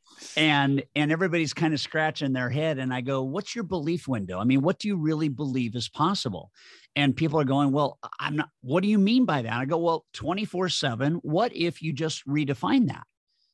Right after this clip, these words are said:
What if twenty-four seven was like twenty-four hours a week, seven months a year?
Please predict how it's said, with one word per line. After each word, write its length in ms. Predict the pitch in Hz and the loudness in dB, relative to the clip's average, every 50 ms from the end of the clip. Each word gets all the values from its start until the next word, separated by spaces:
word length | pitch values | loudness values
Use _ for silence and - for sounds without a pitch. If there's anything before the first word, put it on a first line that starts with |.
| _ _ | _ _
What 160 | - 170 196 | 0 2 2
if 120 | 214 - - | 2 0 0
twenty-four 440 | - 185 190 190 175 127 - 151 | 0 0 2 2 2 0 0 0
seven 400 | 135 - - 170 175 160 170 143 | 0 0 0 0 0 2 2 2
was 180 | 135 131 127 110 | 2 0 0 0
like 320 | 120 117 127 123 117 - _ _ _ - | 0 0 0 0 -2 -6 _ _ _ -8
twenty-four 400 | - - 180 214 208 - 170 156 | -4 -2 -2 -2 0 0 0 2
hours 260 | 151 139 127 117 113 | 2 0 0 -2 -4
a 20 | 127 | -4
week, 300 | 139 175 160 127 113 - _ _ _ _ _ | -2 -2 -2 -2 -4 -6 _ _ _ _ _
seven 340 | - - - 175 147 147 139 | -8 -4 -4 -2 0 0 0
months 240 | 131 131 123 - | 0 0 -2 -2
a 40 | 135 | -2
year? 280 | 139 185 220 185 - | -2 -2 -2 -2 -4